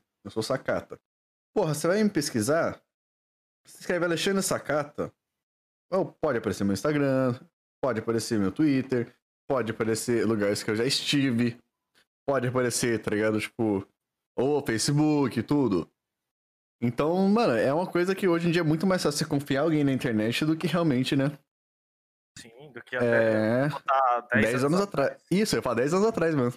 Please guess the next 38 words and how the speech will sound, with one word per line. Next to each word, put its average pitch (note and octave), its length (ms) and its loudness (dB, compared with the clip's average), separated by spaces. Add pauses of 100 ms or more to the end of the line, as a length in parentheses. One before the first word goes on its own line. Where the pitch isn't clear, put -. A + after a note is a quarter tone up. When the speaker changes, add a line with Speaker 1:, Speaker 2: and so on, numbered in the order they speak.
Speaker 1:
Dez D3 260 0
anos G3 160 2
atrás E3 320 0
não G3+ 120 2
tinha, G#3 180 0
Speaker 2:
Exatamente. E3+ 200 0
Speaker 1:
você D#3+ 80 0
não E3 80 2
achava E3+ 220 0
metade E3 540 0
das A3+ 140 2
informações F3+ 460 2
das D3+ 100 -2
pessoas D3 260 0
que - 60 -6
você F#3 60 -2
acha G#3 200 -2
hoje, D3+ 320 2
cara. G2 340 -4
Speaker 2:
E D3+ 60 -16
não E3 160 -4
tinha E3 260 -6
também, E3+ 300 -4
eu E3 60 -2
acho F3 180 -6
que F3+ 60 -14
não F3 160 -10
tinha F3+ 260 -14
um, D#3+ 340 -12 (520)
um D3+ 100 -20
grupo F#3 320 -10
tão F#3 240 -4
grande F3 320 -4
de F3 100 -18
pessoas D#3+ 600 -10
com, D#3+ 200 -20 (400)
com D#3+ 140 -14
acesso D#3+ 500 -4